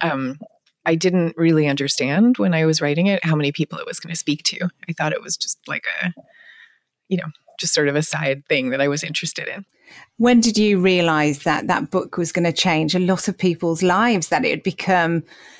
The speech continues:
Speaker 2: you know, the book that they would wave and say, "I've finally been understood"?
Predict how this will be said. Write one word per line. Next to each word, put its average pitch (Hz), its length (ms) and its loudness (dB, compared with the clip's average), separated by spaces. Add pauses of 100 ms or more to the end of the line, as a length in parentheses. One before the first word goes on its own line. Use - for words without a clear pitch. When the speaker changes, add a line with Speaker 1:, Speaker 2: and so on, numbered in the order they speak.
(160)
Speaker 2:
you 185 80 -4
know, 175 240 2
the 170 180 -2
book - 400 -2
that 202 160 0
they 190 120 2
would 185 160 0
wave 185 480 2
and 180 160 -2
say, 170 460 0
"I've 185 280 0
finally 190 600 2
been 175 300 2
understood"? 170 840 0